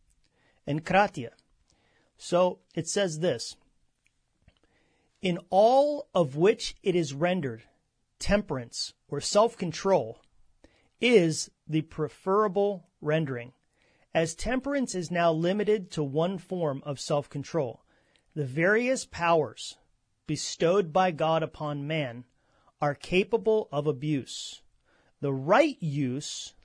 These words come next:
listen to what he's saying here, "the right use demands the controlling power of the will under the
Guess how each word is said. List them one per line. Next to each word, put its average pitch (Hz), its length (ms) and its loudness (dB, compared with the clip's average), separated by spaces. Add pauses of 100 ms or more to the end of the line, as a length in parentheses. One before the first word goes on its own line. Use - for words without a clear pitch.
listen 165 220 -4
to 190 60 0
what 202 120 0
he's 196 80 -6
saying 160 280 -2
here, 120 280 -12 (500)
"the 151 120 0
right 196 460 2
use 147 540 -2 (160)
demands 185 720 0
the 175 120 -4
controlling 214 880 -4
power 180 840 -2 (540)
of 165 280 4
the 160 100 0
will 147 640 0 (640)
under 185 720 2 (340)
the 165 160 -4